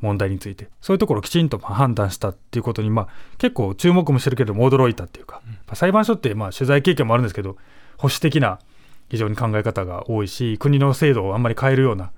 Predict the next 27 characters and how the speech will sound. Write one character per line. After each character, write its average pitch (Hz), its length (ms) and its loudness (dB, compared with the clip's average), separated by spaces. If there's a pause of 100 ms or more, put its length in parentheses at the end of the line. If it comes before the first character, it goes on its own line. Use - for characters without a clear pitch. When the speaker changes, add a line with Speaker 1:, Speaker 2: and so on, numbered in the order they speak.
Speaker 1:
こ - 140 -8
と 104 100 -6
を - 20 -4
言 135 80 0
っ 147 40 -2
て 143 160 -4
く 135 100 -6
る 101 60 -8
こ 101 100 -10
と 92 100 -10
が 92 140 -12
少 - 180 -4
な 147 80 2
い 107 40 -2
ん - 20 -4
で 90 80 -10
す - 60 -8
け 107 80 -6
ど、 98 180 -8 (140)
最 220 220 2
近 208 200 4
こ 196 160 4
う 190 60 6
い 190 100 6
う、 180 80 0 (500)
あ 127 80 -2
の、 104 120 -2